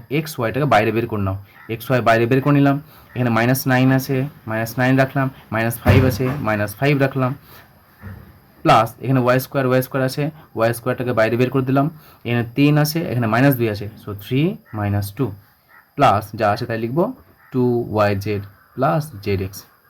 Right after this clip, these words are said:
যদি এই লাইনটা করার ইচ্ছে থাকে তাহলে করবে, যদি না করার ইচ্ছে থাকে তাহলে ডিরেক্ট এখান থেকে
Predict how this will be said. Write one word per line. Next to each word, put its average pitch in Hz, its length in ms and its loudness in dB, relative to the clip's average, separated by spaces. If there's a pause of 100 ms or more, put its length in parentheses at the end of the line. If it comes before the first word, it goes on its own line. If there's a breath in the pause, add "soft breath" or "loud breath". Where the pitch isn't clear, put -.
(380 loud breath)
যদি 123 160 2 (160)
এই 165 140 6
লাইনটা 131 340 2 (460 loud breath)
করার 113 280 2
ইচ্ছে 113 260 -12
থাকে 123 240 -4
তাহলে 139 220 -2
করবে, 143 200 0 (160)
যদি 123 120 0 (120)
না 143 80 6 (120)
করার 156 220 2
ইচ্ছে - 180 -8
থাকে 107 200 -8
তাহলে 131 240 0
ডিরেক্ট 165 220 4 (140)
এখান 123 180 -2 (100)
থেকে 131 160 -2